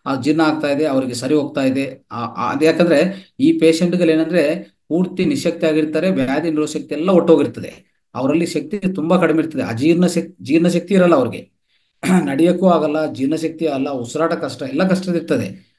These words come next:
ಅದಕ್ಕೆ ಅವರು ಯಾ-, ಆ ಯಾವ ವ್ಯಾಧಿ ಹೆಚ್ಚಾಗಿದೆ ಅದಕ್ಕೂ ಯಾವ್ದು ಸೂಟ್ ಆಗ್ತದೆ ಸ್ವಲ್ಪ ನೋಡ್ಕೊಂಡು ನಾವು ಗಮನಿಸ್ಕೊಂಡು ಅವ್ರಿಗೆ ಕೊಡ್ತಾ ಹೋಗ್ಬೇಕಾಗತ್ತೆ. ಈಗ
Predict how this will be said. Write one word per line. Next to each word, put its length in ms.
ಅದಕ್ಕೆ 360
ಅವರು 280
ಯಾ-, 560
ಆ 180
ಯಾವ 360
ವ್ಯಾಧಿ 320
ಹೆಚ್ಚಾಗಿದೆ 680
ಅದಕ್ಕೂ 280
ಯಾವ್ದು 380
ಸೂಟ್ 220
ಆಗ್ತದೆ 320
ಸ್ವಲ್ಪ 220
ನೋಡ್ಕೊಂಡು 420
ನಾವು 300
ಗಮನಿಸ್ಕೊಂಡು 580
ಅವ್ರಿಗೆ 680
ಕೊಡ್ತಾ 220
ಹೋಗ್ಬೇಕಾಗತ್ತೆ. 960
ಈಗ 160